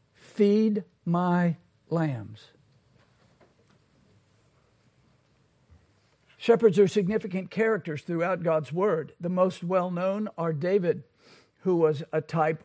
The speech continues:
of Christ, and Christ, the shepherd and bishop of our souls.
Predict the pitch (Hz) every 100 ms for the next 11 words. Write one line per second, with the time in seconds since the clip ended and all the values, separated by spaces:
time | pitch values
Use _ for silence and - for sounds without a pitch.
0 | - 160 - 202 202 160 - - - 156
1 | 156 - 202 226 180 180 - _ - 165
2 | - 196 - 202 202 - 185 156 156 143
3 | 165 170 - 156 156 160 - 139 139 156
4 | 156 _ _ _ - 262 240 143 139 -